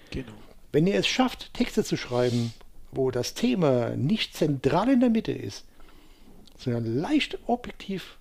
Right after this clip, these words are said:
Speaker 2: wie das Bild im goldenen Schnitt verschoben ist, dann habt ihr das wirklich gepackt. Das
Speaker 1: Ja.
Speaker 2: sind die Texte, die spannend sind.
Speaker 1: Genau.
Speaker 2: Mein Gott, ist mir gerade eingefallen.
Speaker 1: Meine Güte.
Speaker 2: Das liegt
Speaker 1: Das
Speaker 2: an dem
Speaker 1: ist
Speaker 2: zweiten Whisky.
Speaker 1: Ja,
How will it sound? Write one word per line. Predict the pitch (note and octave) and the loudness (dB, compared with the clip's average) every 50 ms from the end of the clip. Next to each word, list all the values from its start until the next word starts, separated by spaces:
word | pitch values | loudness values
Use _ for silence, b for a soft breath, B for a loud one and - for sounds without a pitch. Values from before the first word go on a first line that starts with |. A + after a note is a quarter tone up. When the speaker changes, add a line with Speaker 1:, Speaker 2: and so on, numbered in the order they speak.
| - - - | -20 -12 -8
Speaker 2:
wie | C3 C#3 | -6 -6
das | C#3 - G3 - | -6 -6 -10 -8
Bild | - - C4 C4 C#4 - - - - - - - - - - | -4 -2 0 0 -2 -4 -6 -14 -20 -20 -20 -20 -16 -8 -6
im | F3 | -4
goldenen | - G3 F3 - F3+ E3+ | -2 -2 -2 -2 -2 -4
Schnitt | - - G3+ - | 0 -2 -2 -2
verschoben | - D#3 - - G3+ G3 F3 D3 B2+ A#2+ | -2 -10 -6 -2 0 0 2 0 0 -2
ist, | A2+ G#2+ - - b b b b b b b b b b b b b - | -2 -6 -6 -8 b b b b b b b b b b b b b -8
dann | A2 G#2+ A2 | -6 -4 -4
habt | B2 - | -6 -6
ihr | - G2 | -6 -10
das | - A2 | -6 -6
wirklich | G#2 G#2+ G2+ - | -6 -6 -6 -8
gepackt. | - - - - A#2 - - - - - - - | -8 -10 -6 -6 -8 -8 -10 -20 -18 -14 -10 -6
Das | - B2 - | -6 -6 -4
Speaker 1:
Ja. | - | -4
Speaker 2:
sind | C#3+ D3 | -4 -4
die | F3 D3+ | -4 -4
Texte, | - E3 - - D3+ | -4 -4 -4 -4 -6
die | B2 C3+ B2+ | -4 -4 -6
spannend | - - - A2+ A2+ A2+ A2+ | -6 -4 -6 -4 -4 -4 -4
sind. | - - - - G#2+ - - | -6 -4 -6 -6 -6 -6 -10
Speaker 1:
Genau. | - C3+ - G#2+ G2+ - - b b b b b b b b b - - - _ - - - - - - - - - - - - - - - - | -12 -14 -14 -16 -20 -20 -20 b b b b b b b b b -20 -20 -20 _ -20 -20 -20 -20 -20 -20 -20 -20 -20 -20 -20 -20 -20 -20 -20 -16
Speaker 2:
Mein | - - - - | -16 -16 -14 -14
Gott, | - F2+ - - | -16 -16 -14 -10
ist | - | -8
mir | G#2 - | -6 -6
gerade | - A2+ A2 A2+ | -4 -4 -4 -2
eingefallen. | A2+ A2+ A2 A2+ - - G#2 F2+ F#2 F#2 - - - - - b b b b b b b b b b b b b b _ _ _ - - - - | -2 -2 -4 -4 -6 -8 -10 -10 -10 -12 -14 -16 -20 -20 -20 b b b b b b b b b b b b b b _ _ _ -20 -20 -20 -20
Speaker 1:
Meine | - - - - - - | -20 -20 -20 -20 -20 -20
Güte. | - - - - - - - - _ _ _ - - | -20 -20 -20 -20 -20 -20 -20 -20 _ _ _ -20 -16
Speaker 2:
Das | - - - | -14 -12 -8
liegt | C#3 B2+ - | -8 -6 -4
Speaker 1:
Das | - G2 | -4 -4
Speaker 2:
an | |
dem | A2+ A2 | -4 -4
Speaker 1:
ist | G#2+ | -2
Speaker 2:
zweiten | - A2+ A2 A2 A2 A#2 | -2 -2 -2 -2 -2 -4
Whisky. | D#3+ - - - G2+ G#2 G2+ G2+ A2 A2 - - - - | -4 -6 -8 -8 -6 -6 -6 -6 -8 -10 -14 -20 -20 -16
Speaker 1:
Ja, | - - | -16 -16